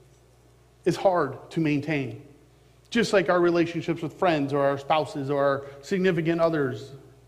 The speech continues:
right? Our parents. That relationship can be hard. But it is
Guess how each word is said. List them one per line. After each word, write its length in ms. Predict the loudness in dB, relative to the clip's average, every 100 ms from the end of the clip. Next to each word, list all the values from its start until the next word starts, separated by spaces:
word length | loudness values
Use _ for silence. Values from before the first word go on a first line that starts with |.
| -20 _ -20 -20 -4
right? 220 | 0 2
Our 100 | 2
parents. 640 | 0 -2 0 -2 -6 -18 -20 -20 _ -20 -20 _ _ 2
That 160 | 4
relationship 560 | 6 4 2 2 -2 0
can 140 | 0
be 80 | 0
hard. 440 | 4 4 4 -2 -8 -18 -20 -20 -20 _ _ _ _ _ _ _ _ _ _ _ _ _ _ _ _ -6
But 200 | 2 4
it 140 | 6
is 280 | 4 2 -6